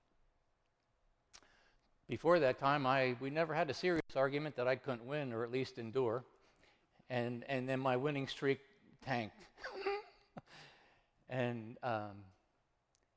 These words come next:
because I, I didn't realize what was missing from my life. I could point out all the really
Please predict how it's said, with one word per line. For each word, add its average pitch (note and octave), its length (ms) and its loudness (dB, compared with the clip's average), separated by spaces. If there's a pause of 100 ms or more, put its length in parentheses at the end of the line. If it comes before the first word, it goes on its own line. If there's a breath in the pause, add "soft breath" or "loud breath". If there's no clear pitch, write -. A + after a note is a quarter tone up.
(440)
because E3 280 2
I, F3 140 8 (180)
I C#3 140 4
didn't D3 480 2
realize A#2+ 540 0 (1500)
what C3+ 120 0
was B2 200 -2
missing B2 500 -6
from G#2+ 160 -8
my G2 200 -10 (100)
life. E2+ 140 -16 (2250)
I B2+ 100 -2
could B2+ 120 -4
point D#3 240 4
out C3+ 140 6
all C3+ 160 10
the A#2 100 4
really C3+ 220 2